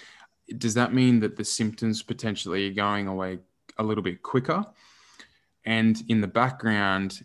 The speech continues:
it's still taking that three to four weeks at least for everything to recover in terms of that A T P downregulation. Or, or if we do supplement, or if we do supplement and do all these things and,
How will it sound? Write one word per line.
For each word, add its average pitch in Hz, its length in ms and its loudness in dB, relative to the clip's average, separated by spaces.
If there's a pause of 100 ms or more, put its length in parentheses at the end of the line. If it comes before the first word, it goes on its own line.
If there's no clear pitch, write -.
it's 110 160 -6
still 110 280 0
taking 110 480 -2
that 95 180 -2
three 113 240 0
to 101 80 -4
four 101 320 -4
weeks 101 400 -2
at - 100 -8
least 98 360 -6
for 95 640 -2 (260)
everything 104 420 -4
to 92 120 -10
recover 101 420 -2
in 95 120 -2
terms 95 320 -6
of 95 80 -4
that 95 140 -6
A 98 100 -4
T 95 240 -8
P 95 200 -6
downregulation. 92 1000 -6 (800)
Or, 147 600 8 (300)
or 139 360 8
if 120 140 0
we 113 120 4
do 135 220 6
supplement, 101 680 2 (140)
or 127 260 6
if 117 140 0
we 104 100 2
do 135 160 4
supplement 104 580 -2
and 98 140 -4
do 107 140 0
all 104 120 2
these 95 260 0
things 95 360 -2
and, 98 480 -4